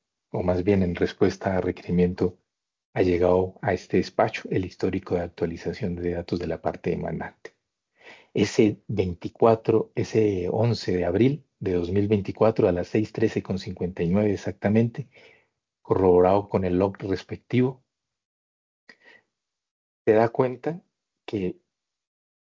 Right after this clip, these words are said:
fueron cambiados los datos de la K demandante o actualizados. Se pasó del correo L canto cero uno arroba gmail a L canto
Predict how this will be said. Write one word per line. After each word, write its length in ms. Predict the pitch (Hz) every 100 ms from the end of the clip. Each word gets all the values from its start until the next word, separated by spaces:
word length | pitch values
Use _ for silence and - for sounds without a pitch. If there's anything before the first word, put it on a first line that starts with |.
| _ -
fueron 300 | 135 123 95
cambiados 400 | - 90 98 101
los 180 | 98 85
datos 460 | 92 - 92 - -
de 200 | - 90
la 120 | 87
K 180 | - 92
demandante 560 | 92 87 92 101 95
o 120 | 87 87
actualizados. 960 | - - 85 85 - 107 - - _ _ _ _ _ _ _ _ _ _ _ _ _ _ _
Se 80 | 107
pasó 540 | - 92 - 110 113 -
del 320 | 156 104 95
correo 480 | - 92 107 107 -
L 280 | 123 110 104
canto 580 | 113 110 107 117 117 _ _ _ _
cero 340 | - 107 95
uno 240 | 101 110 107
arroba 300 | 95 104 98
gmail 440 | 95 95 110 139 _ _ _ _ -
a 80 |
L 240 | 95 98 101
canto 540 | 98 95 95 95 98